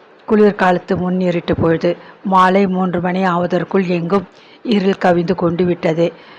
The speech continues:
முன்னைவிட குளிர்காற்று சில்லென்று எலும்பை தகர்த்து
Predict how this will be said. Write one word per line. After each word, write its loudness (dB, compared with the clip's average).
முன்னைவிட 2
குளிர்காற்று 0
சில்லென்று 0
எலும்பை 0
தகர்த்து 0